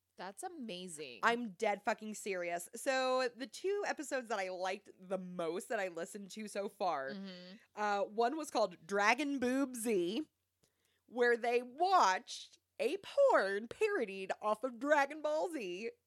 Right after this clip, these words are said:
Speaker 2: and they had a comedian named Open Mike Eagle on.
Speaker 1: And had you never seen that porn?
Speaker 2: I had never seen that porn, and I,
Speaker 1: Okay.
Speaker 2: I looked it up.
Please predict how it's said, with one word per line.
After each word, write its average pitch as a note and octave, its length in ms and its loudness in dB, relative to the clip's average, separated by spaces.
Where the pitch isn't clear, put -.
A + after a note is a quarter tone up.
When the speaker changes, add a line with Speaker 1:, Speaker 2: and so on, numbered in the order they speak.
Speaker 2:
and A3+ 280 -4
they A#3+ 80 -2
had B3 180 -2
a A#3+ 40 -2
comedian A3+ 640 -8
named G#3 260 -6
Open C4 360 0
Mike G#3+ 400 -4
Eagle F#3 380 -2
on. D#3+ 420 -6
Speaker 1:
And A3 140 -10
had G3+ 200 -10
you G#3 140 -14
never G3 400 -10
seen F#3+ 340 -16
that F3+ 140 -14
porn? F3 460 -14
Speaker 2:
I C4+ 140 4
had E4 100 -2
never C#4+ 320 2
seen C4+ 320 -6
that G#3 280 0
porn, G#3+ 640 -2
and A#3+ 160 2
I, F4 180 4
Speaker 1:
Okay. D4 100 -6
Speaker 2:
I D4+ 200 4
looked C#4+ 400 -6
it C4+ 120 2
up. C4 400 2